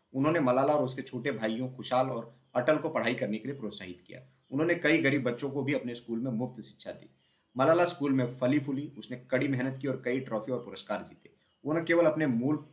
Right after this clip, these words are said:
पश्तो भाषा बोल और लिख सकती थी, बल्कि वो धारा प्रवाह अंग्रेजी और उर्दू भी बोल सकती थी।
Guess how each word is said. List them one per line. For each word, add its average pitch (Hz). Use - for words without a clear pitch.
पश्तो 127
भाषा 120
बोल 120
और 127
लिख 117
सकती 135
थी, 165
बल्कि 110
वो 120
धारा 123
प्रवाह 123
अंग्रेजी 107
और 123
उर्दू 110
भी 127
बोल 98
सकती -
थी। -